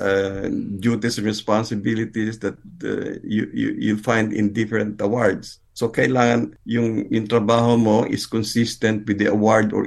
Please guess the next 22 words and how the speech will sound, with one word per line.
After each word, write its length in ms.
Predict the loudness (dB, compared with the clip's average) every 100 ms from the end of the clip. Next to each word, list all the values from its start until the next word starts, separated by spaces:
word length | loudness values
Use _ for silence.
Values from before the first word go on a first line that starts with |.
| 4
industry 720 | 4 4 0 -2 0 0 -2 _ -6
that 240 | -4 -2 0
you 80 |
are 160 | 2 2
covered, 560 | 2 2 4 2 2 -4 -14 -20 _ _ -8
because 240 | -6 -4
they 120 | -2 -2
also 300 | -2 -2 -2
have 240 | -2 -2
different 400 | -2 0 0 -2 -6 -4
rates 640 | 2 2 2 0 -2 -2
of 320 | -4 -2 -4
entitlement. 840 | -2 -2 0 0 0 0 0 -2 -2
Meron 240 | 0 2
silang 480 | 0 0 0 0 -4 -6 -6
sari-sariling, 880 | -2 -2 0 -2 0 0 -2 -4 -8 _ _
uh, 640 | -4 -2 -2 -2 -6 -6 0
rate 320 | 4 4 2 -4
of, 220 | -4 -6 -4
or 220 | -2 2
wages 500 | 2 2 2 2 -2
or 400 | -4 -4 -4